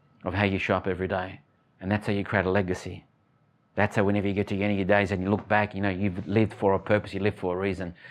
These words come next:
You didn't just get somewhere and stop. And again, it's an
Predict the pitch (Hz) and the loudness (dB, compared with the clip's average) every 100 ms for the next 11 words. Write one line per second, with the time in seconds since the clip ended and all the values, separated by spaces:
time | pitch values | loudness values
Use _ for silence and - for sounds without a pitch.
0 | - 113 113 98 90 95 90 113 117 - | -8 0 2 2 0 -2 4 4 4 -2
1 | 117 120 127 87 - - 92 90 - - | -2 0 -2 -4 -8 -8 -6 -6 -8 -20
2 | - _ _ _ _ _ _ _ _ _ | -20 _ _ _ _ _ _ _ _ _
3 | _ _ _ _ _ _ _ _ 110 107 | _ _ _ _ _ _ _ _ 2 2
4 | 98 117 117 113 101 | 4 4 2 -2 -6